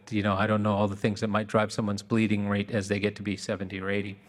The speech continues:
What's interesting is we then look at levels and we look at U K Biobank data, we start to see interesting information around both genetic issues, maybe potential level data, and to say there's a signal. But, you know, by, past that, I go, "Now we're past that."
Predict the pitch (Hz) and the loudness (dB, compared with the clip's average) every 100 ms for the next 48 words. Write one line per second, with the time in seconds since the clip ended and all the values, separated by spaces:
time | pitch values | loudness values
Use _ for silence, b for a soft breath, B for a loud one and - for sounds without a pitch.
0 | B B B B B B B - 160 190 | B B B B B B B 2 6 6
1 | 185 185 180 151 120 143 127 156 143 147 | 6 6 6 4 4 4 4 4 2 2
2 | 131 135 156 180 131 127 - - - 131 | 0 2 4 4 2 2 -4 -12 -2 0
3 | 127 127 131 135 135 127 135 107 123 117 | 4 4 4 4 2 2 2 4 4 4
4 | 120 113 113 110 107 107 - 123 - - | 2 0 0 2 2 0 0 0 -2 -2
5 | 131 123 127 127 - 120 113 120 - _ | 0 0 -2 -2 0 -2 -2 -10 -20 _
6 | - 160 - 156 127 120 - 123 113 110 | 0 0 2 2 4 2 0 2 4 4
7 | 110 107 104 110 - B B - 123 131 | 4 2 4 4 2 B B 2 4 4
8 | 139 - b b b 127 - 123 113 127 | 0 -6 b b b -2 2 2 2 0
9 | 123 135 139 139 131 117 - 107 107 104 | 2 4 4 2 2 0 0 2 4 2
10 | 104 107 101 104 107 107 107 - 110 107 | 2 2 2 0 0 -2 0 2 2 2
11 | 98 - 147 113 101 - B B B - | -2 0 0 2 -2 -4 B B B -2
12 | 175 180 180 156 - - - - - - | 4 6 6 4 -2 -20 -20 -20 -20 -20
13 | _ _ _ - 135 - - 131 - - | _ _ _ -16 -16 -4 2 2 2 2
14 | 196 175 - 208 165 170 156 135 147 196 | 2 2 2 4 4 4 2 4 2 4
15 | 196 - 185 226 - 98 98 | 4 2 0 0 -2 -10 -12